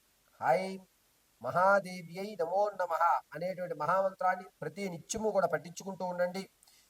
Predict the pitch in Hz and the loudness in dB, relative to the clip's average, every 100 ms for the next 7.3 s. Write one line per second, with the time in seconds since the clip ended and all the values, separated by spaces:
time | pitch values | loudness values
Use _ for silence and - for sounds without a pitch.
0 | _ 131 185 175 170 202 202 160 - 165 | _ -8 -2 4 6 6 4 4 2 -4
1 | 196 - 165 156 170 180 165 170 165 180 | 0 0 0 -4 -8 -12 -2 0 4 2
2 | 180 175 - 185 180 196 - _ _ _ | 2 -6 -8 -6 -6 -8 -14 _ _ _
3 | _ _ 165 175 226 214 190 190 190 180 | _ _ -4 4 8 10 10 10 10 10
4 | - - _ _ _ _ 190 196 151 - | 10 0 _ _ _ _ -6 -2 -2 -4
5 | - - 190 220 208 190 175 165 180 147 | -6 4 8 10 10 8 8 8 8 0
6 | - _ _ _ _ _ _ _ 165 165 | -12 _ _ _ _ _ _ _ -4 0
7 | 156 175 190 | 4 4 2